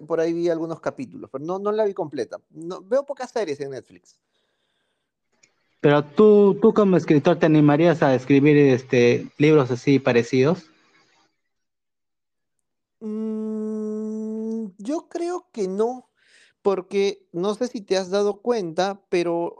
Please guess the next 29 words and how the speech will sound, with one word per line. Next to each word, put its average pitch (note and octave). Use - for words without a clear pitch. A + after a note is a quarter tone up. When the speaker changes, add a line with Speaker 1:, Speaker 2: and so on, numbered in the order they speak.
Speaker 1:
la E3
mayoría F#3
de B3
escritores G#3
tienen G#3+
una G#3+
temática F3+
o F3+
un F#3+
tema G3
recurrente D#3
en B2+
todas D3
sus C3+
novelas, B2
¿no? C3
Por D#3+
Speaker 2:
Claro. E3
Speaker 1:
ejemplo, G#3+
eh, D#3
Vargas D#3+
Llosa, A3+
el G#3
tema G#3
recurrente G3
que F3
tiene F#3+
siempre F#3
es -